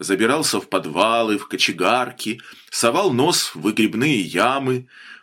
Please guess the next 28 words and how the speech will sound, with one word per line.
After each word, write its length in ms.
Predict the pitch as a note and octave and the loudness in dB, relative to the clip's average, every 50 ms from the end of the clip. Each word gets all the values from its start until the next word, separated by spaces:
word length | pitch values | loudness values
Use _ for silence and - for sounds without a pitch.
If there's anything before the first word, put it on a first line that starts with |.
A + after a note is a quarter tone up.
| _ - | _ 4
ползал 460 | B2+ E3 F#3 F#3+ D#3+ C3+ B2+ A#2 G#2+ | 6 6 6 6 6 4 2 2 2
в 60 | - | 2
канализационные 1000 | - A#2 G#2+ A2 A2 A2 G2+ G2+ G2+ - - A#2 A#2+ C#3 D#3+ D3+ B2 G#2+ G2 F#2 | -2 0 2 2 2 2 2 0 -4 -2 2 4 4 4 4 2 0 0 -2 -2
люки, 440 | F2 D#2+ F#2 B2 D3 C#3 - - A#2 | -2 0 2 2 2 2 -2 -6 -8
прыгал 420 | - - A#2 B2 F3+ C#3+ B2+ G#2+ F#2 | -8 -2 0 0 2 4 2 0 0
через 300 | - - - F#2 E2+ D2+ | 0 -2 -2 -2 -2 -2
заборы. 680 | D2 F#2 F2+ - E3 A#2+ E3 F3+ F#3 E3+ D#3 D3 D3 - - - - - - _ _ _ _ _ _ | -2 -2 -2 2 4 6 8 8 8 6 2 0 -2 -6 -16 -20 -20 -20 -20 _ _ _ _ _ _
Он 280 | - B2 E3+ G3+ G3 | 4 4 4 4 2
шёл 440 | F#3 - - - C#3+ D#3 D3+ - - | -2 -2 2 4 4 4 4 2 0
туда, 640 | - G2+ G2 F2+ F#2 A#2+ C#3+ F#3+ G3+ G3+ G3 G3 - _ _ _ - _ | -4 -6 -6 -2 0 0 2 2 2 0 -2 -6 -10 _ _ _ -20 _
куда 300 | - G2+ F#2+ E2 G#2+ A#2+ | -6 -6 -2 2 2 2
вело 340 | A#2+ A2+ G#2 F#2+ F#2+ A2 A2+ | 2 2 2 2 4 4 4
его 180 | A2 G#2 G#2 G2 | 4 2 0 -4
чутьё. 680 | - - F#2 E2 - - E2+ - F2 E2 D#2+ D2+ - - _ _ _ _ _ _ _ - - - - _ | -4 -6 -6 -8 -10 -12 -6 -4 -4 -4 -4 -6 -10 -14 _ _ _ _ _ _ _ -20 -20 -20 -20 _
Бывало, 420 | - - E2+ F2+ A2 C3 E3 G3 G3+ | -6 -4 0 2 4 4 4 4 2
что 180 | - - A3+ | 0 -2 -2
чутьё 420 | - - G#3+ G3 - C#3 A#2 B2+ E3 | -2 -2 -2 -2 -2 2 2 4 4
отказывало 720 | F#3+ F#3+ - - A#2+ A#2 C3+ D3+ D3 D3+ D3+ D#3 D3+ C#3+ | 2 -2 -2 0 2 2 2 2 0 0 2 4 4 4
ему, 280 | C3+ A#2+ A2 G#2+ F#2+ - | 4 4 2 0 -4 -6
потому 320 | - - G2 F#2+ G2 A2+ | -4 -4 -2 -2 -2 -2
что 220 | A2+ - - G#2+ F#2+ | -4 -2 -2 -2 2
опытный 440 | A2+ B2 B2+ C3+ B2+ B2 A2 A2 | 2 2 2 2 0 0 -2 -2
жулик 440 | G2+ - G2+ A#2 B2+ B2 B2 B2 - - - - - _ | -2 0 2 4 6 4 4 2 -6 -14 -20 -20 -20 _
посыпал 480 | - F#2+ - - G#2 - A#2 A#2+ B2+ B2 | -4 -2 0 0 0 2 2 2 2 2
свой 240 | - G2+ G#2+ A2 | 0 0 0 -2
путь 240 | G#2+ - B2+ B2+ B2+ | 2 2 0 0 2
табаком, 640 | - G#2+ F#2 G2+ F2+ - - G2+ A#2+ B2+ C3 C3 B2 | 0 -2 0 -2 -4 -2 2 6 6 6 6 4 2
махоркой, 800 | A2 G2+ F#2 - - G2+ A#2 C3+ C3 B2 B2 - A#2+ G#2 F#2+ - | 0 -2 -4 -4 2 4 6 6 6 4 2 0 0 0 0 -2